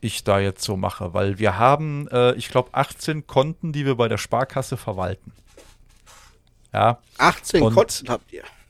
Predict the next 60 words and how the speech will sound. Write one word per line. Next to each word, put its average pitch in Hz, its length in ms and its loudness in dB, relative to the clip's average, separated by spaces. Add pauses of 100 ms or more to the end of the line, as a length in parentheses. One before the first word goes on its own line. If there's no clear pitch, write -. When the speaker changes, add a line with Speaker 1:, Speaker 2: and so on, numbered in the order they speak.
(440)
Speaker 1:
achtzehn - 480 -8
Konten. 202 460 -10 (340)
Speaker 2:
Du - 180 -16
machst 135 240 -2
jedes 147 240 -2
Mal 123 80 0
ein 127 80 2
neues 143 240 2
Konto 127 220 -2
auf, - 160 -2
wenn 123 60 -6
das 117 100 -8
eine 117 160 -10
voll - 260 0
ist. - 300 -10 (340)
Speaker 1:
<laughs> - 60 -12 (300)
Ja, 196 100 6
genau, 214 380 10
wenn 170 60 8
das 147 180 10
voll 214 240 8
ist, 147 160 4
mache 165 160 8
ich - 100 -6
ein 175 100 -2
neues 175 380 4
auf. 107 240 4 (300)
Ist - 180 0
wie 156 80 2
beim 147 180 10
Aschenbecher. 123 520 4
Ich - 80 -8
kaufe 147 240 4
mir 170 40 -2
immer 151 100 2
ein 139 40 2
neues 135 240 4
Auto, 151 300 6
weil 98 80 4
ich 98 80 -2
so 113 80 -4
viel 107 160 0
rauche, 143 440 8
weißt 123 240 2
du? - 60 8 (400)
Kaufe 170 300 6
ich 143 80 0
mir 147 80 2
jedes 170 180 4
Mal 147 80 4
ein 135 60 2
neues 143 260 4
Auto, 170 320 6
wenn 139 80 2
der 135 140 4
Aschenbecher 110 420 2
voll 95 240 4
ist. 90 160 -6
Ja, 110 140 4
ja. 110 140 -2